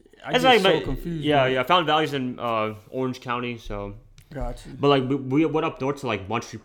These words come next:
Speaker 2: Park and El Monte,
Speaker 1: Mm-hmm.
Speaker 2: uh, stuff like that. That's in L A County.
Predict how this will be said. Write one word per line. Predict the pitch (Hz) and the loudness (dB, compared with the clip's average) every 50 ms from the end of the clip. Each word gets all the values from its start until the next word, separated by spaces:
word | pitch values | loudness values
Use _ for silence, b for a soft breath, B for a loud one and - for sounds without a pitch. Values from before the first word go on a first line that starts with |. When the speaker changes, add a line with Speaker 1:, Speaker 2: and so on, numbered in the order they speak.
| - - | -10 -8
Speaker 2:
Park | 117 113 113 113 110 - | -6 -4 -4 -4 -6 -8
and | 82 107 98 98 - - | -10 -10 -10 -10 -12 -10
El | - 117 113 107 | -6 -6 -6 -4
Monte, | 104 104 101 107 104 - - 113 107 107 107 107 101 - _ _ _ - | -6 -6 -8 -8 -8 -8 -8 -8 -6 -6 -6 -6 -8 -12 _ _ _ -14
Speaker 1:
Mm-hmm. | 160 156 143 139 135 | -12 -12 -10 -10 -10
Speaker 2:
uh, | 131 131 | -12 -10
stuff | 123 123 117 110 - | -8 -6 -6 -6 -6
like | 113 110 - | -8 -8 -6
that. | 113 107 104 | -6 -6 -4
That's | 107 120 120 - | -4 -6 -6 -6
in | 120 | -6
L | - 113 113 107 | -4 -2 -2 -2
A | 107 | -2
County. | 101 - 120 107 98 95 95 92 95 | -4 -4 -6 -6 -6 -6 -6 -8 -8